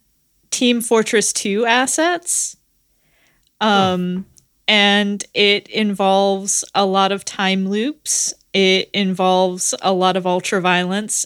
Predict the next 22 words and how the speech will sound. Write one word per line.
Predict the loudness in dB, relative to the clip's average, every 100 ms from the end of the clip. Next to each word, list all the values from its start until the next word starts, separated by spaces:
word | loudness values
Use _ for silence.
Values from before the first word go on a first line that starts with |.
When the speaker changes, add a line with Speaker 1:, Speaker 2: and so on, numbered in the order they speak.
| -2
Speaker 1:
and, | 0 2 2 0 0 -4 -6 _ -20 _ _ _ -2
uh, | 2 2 2 0
one | -4 0 2
of | 2 -2
the | 0 0
core, | -2 -4 0 2 2 2 0 -6 _ _ _
like, | -2 2 4 2 -2 -16 _ _ _ _
themes | _ 0 2 4 0 -2 -2 -4 -8 _ _ 0
in | 2
it | 4 2 0
is, | 0 2 2 0 0
what | 2 2
if | 0
Respawn | -2 -2 -4 -2 0 0
mechanics | -2 -2 -2 0 -2 -2
were | -2
fucked | 2 0 0 0
up | 0 0
and | -4 -2
went | -2 -2
wrong? | -4 -4 -6 -10 -12 -14 _ _ _ _ _ _ _ _ _ _ -10
Speaker 2:
Interesting. | -8 -8 -6 -6 -6 -12 -18 -16 -14